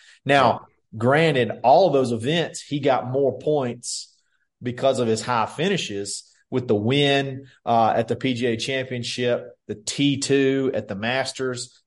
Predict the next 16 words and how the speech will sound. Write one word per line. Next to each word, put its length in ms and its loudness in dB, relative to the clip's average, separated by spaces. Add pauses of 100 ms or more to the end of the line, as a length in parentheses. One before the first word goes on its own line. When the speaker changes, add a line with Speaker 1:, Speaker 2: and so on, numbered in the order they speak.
(120)
Speaker 1:
the 100 -4
T 280 2
seventeen 960 2
at 160 -6
the 100 -4
U 280 0
S 160 0
Open. 420 -2
And 140 -14
then, 160 -4
you 80 -2
know, 160 4
he 160 -2
had 160 6
a 40 4
whatever, 520 -2